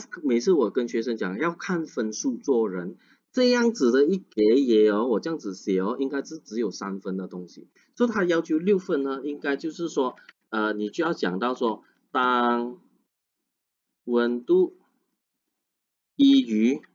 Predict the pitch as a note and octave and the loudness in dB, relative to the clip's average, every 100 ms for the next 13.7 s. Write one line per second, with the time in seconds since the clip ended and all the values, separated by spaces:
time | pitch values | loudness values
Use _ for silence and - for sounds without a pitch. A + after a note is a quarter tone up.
0 | _ G#2+ A#2 _ - B2+ B2 A#2 A2 A2 | _ -10 -10 _ -4 -2 -2 -2 -4 -2
1 | F3+ - _ _ _ _ _ _ _ _ | -4 -6 _ _ _ _ _ _ _ _
2 | - C3 B2 B2 A#2 C3 - G#2+ G2 F#2+ | -8 -6 -6 -6 -4 -4 -4 -6 -8 -4
3 | C#3 B2+ - _ _ _ _ _ _ _ | -2 -2 -4 _ _ _ _ _ _ _
4 | _ _ _ _ _ _ _ _ _ _ | _ _ _ _ _ _ _ _ _ _
5 | _ _ - - A#2+ A2+ A2+ A2 - F#2+ | _ _ -20 -6 -2 0 -2 -4 -6 -4
6 | F#2+ C#3 - _ _ _ - A#3 G#3+ G#3 | -2 -4 -10 _ _ _ 0 2 4 2
7 | F3 A#2 G#2+ A2+ G#2 - F#3+ E3+ D#3 D#3+ | 2 0 -2 -2 -4 -2 0 2 2 2
8 | D#3+ D#3 B2+ A2 G#2+ D#3 D3 F#2+ F#2 A2 | 4 2 2 -2 -4 -4 -2 -2 -2 0
9 | A2 G#2+ - F#2+ F2 - _ _ D3 D#3+ | 0 -2 -2 0 0 -6 _ _ -8 -2
10 | F3 E3 C#3 D#3 D3 C#3+ G#2+ F#2 F#2+ D3 | 0 0 -2 -4 -6 -4 -4 -2 -4 -2
11 | D3 A#2+ F#2 A2 G#2 A2 A2+ A#2 F#2+ E2+ | -2 -2 -2 -4 -2 -2 -2 -4 -6 -6
12 | - _ _ D#3+ D3 C#3+ C3+ D3 A#2+ F#2+ | -8 _ _ -6 -4 -4 -2 -4 -4 -4
13 | B2+ A#2 G#2+ G2+ F2+ F2 | -6 -4 -4 -4 -6 -8